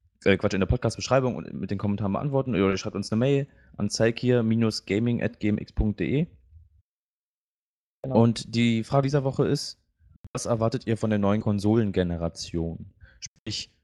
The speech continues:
Speaker 1: PlayStation vier, sobald es entweißen wird, oder der Nachfolger der Xbox.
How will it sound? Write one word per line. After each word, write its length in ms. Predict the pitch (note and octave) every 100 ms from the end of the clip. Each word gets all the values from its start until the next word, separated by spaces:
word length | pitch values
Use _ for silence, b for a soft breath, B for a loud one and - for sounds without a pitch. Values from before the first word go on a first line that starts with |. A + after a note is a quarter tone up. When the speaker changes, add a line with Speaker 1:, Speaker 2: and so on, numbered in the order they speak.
| _ -
Speaker 1:
PlayStation 420 | - G2+ G2 F#2+
vier, 120 | G#2
sobald 240 | G#2 G2 G2
es 80 | F#2
entweißen 480 | F2+ F#2 G2 G2
wird, 160 | F#2 F#2+
oder 420 | C2 E2+ E2 D#2+
der 140 | D#2+ F2
Nachfolger 420 | F#2+ - F#2+ F2
der 140 | F2
Xbox. 380 | G#2 - G#2 -